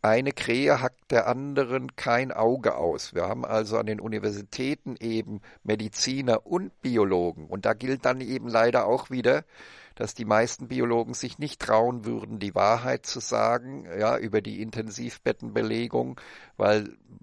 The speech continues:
wie gesagt, eine Krähe, die Biologen, hackt dem Mediziner, der anderen Krähe, kein Auge aus, ja, denn beide sind sie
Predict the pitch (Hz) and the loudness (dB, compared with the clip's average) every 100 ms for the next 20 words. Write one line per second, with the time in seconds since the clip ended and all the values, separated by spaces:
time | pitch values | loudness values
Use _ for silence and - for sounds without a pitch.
0 | - - - 120 123 147 131 - - 101 | -20 -20 -10 -8 -2 2 2 0 -4 -2
1 | 101 - 101 107 139 190 359 _ _ _ | -2 -2 0 2 2 0 -6 _ _ _
2 | _ _ _ _ _ - 78 87 87 90 | _ _ _ _ _ -16 -14 -6 -2 2
3 | 107 143 277 330 - - 92 - _ - | 2 2 -2 -10 -12 -4 -4 -4 _ -18
4 | - _ _ - 95 92 87 85 - 117 | -18 _ _ -6 -4 -4 -6 -8 -8 -6
5 | 131 151 175 - _ _ - 120 98 123 | -2 -2 -2 -6 _ _ -6 -6 -4 -4
6 | 131 139 - 131 135 139 - 117 110 92 | -4 -6 -4 -2 0 -2 0 2 2 2
7 | 107 98 80 87 - - - - _ 101 | 4 4 2 0 -2 -10 -16 -20 _ 0
8 | 143 - 98 90 98 98 117 123 - 120 | 0 -2 -6 -4 0 2 2 -2 -4 -8
9 | - 123 123 | -8 -8 -8